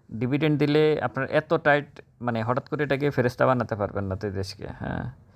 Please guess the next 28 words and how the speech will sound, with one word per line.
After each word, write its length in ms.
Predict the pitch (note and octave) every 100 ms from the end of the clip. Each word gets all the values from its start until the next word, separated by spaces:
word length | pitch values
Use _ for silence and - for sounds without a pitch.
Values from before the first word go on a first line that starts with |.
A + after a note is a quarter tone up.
| - - -
আপনারা 340 | - A2 B2 A#2+
আস্তে 200 | - C3+
আস্তে 320 | - C#3 C#3
হঠাৎ 240 | B2+ B2
করে 160 | - C3+
আসছেন, 420 | A#2 - C3+ C#3
পাঁচ 260 | - B2 -
তারিখের 340 | A#2+ A#2 A#2
পরে 320 | A2+ A2+ A2
এসে 260 | A2 - B2+
যদি 220 | B2+ B2+
এভাবে, 460 | B2+ A#2 G#2+ A#2 A#2+ - - - - -
আহ, 80 | F#2+
সব 180 | F#2 B2+
কিছু 380 | - B2+ C#3 C3+ - - - -
পনেরো 240 | C#3+ C#3+
বছরের 280 | C#3 C3 D#3+
সমস্যা 420 | D#3 C#3 C3 -
যদি 320 | C#3 C#3+ D3+ D#3 _ _ _ -
পনেরো 220 | C3+ C3
দিনে 180 | C3 C#3
সমাধান 400 | C3+ B2 B2 B2
করতে 260 | C#3 C3
চান 220 | B2+ D#3
তাহলে 440 | A#2+ A2 A2 A2 A2
তো 120 | B2+
হবে 220 | A#2+ A#2
না। 180 | - -